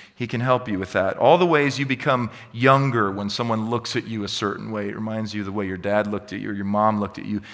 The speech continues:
All the ways that you shrink as a human being and you become less human. All the things that keep you from thriving as a person, Jesus can help with that. All the ways that you don't wanna love other people or you wanna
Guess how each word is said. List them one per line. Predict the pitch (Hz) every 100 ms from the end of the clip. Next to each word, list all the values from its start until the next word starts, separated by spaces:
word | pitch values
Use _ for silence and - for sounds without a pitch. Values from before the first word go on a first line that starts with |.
| - -
All | 147
the | 180
ways | 156 147 135
that | 139
you | 123 117
shrink | - - 160 165 -
as | 110
a | 107
human | 123 117 104
being | 101 117 113 107
and | 98
you |
become | 101 101 110 104 110
less | 139 - -
human. | 135 107 98
All | - 175
the | 202
things | - 175 165 123
that | 123 -
keep | - 185 180
you | 127 117 - - - -
from | - 127 117 107
thriving | - - 156 147 156 180 180 139 117
as | 113 117
a | 113
person, | - 165 147 127 110
Jesus | 107 127 123 -
can | 131
help | 123 139 135
with | 107
that. | - 95 101 - - - -
All | 147 175
the |
ways | 160 160 139
that | 143
you | 127
don't | 143 143
wanna | 123 131
love | 120 131 131
other | 117 110
people | - 110 101 104
or | 104 101 104
you | 110
wanna | 120 135 120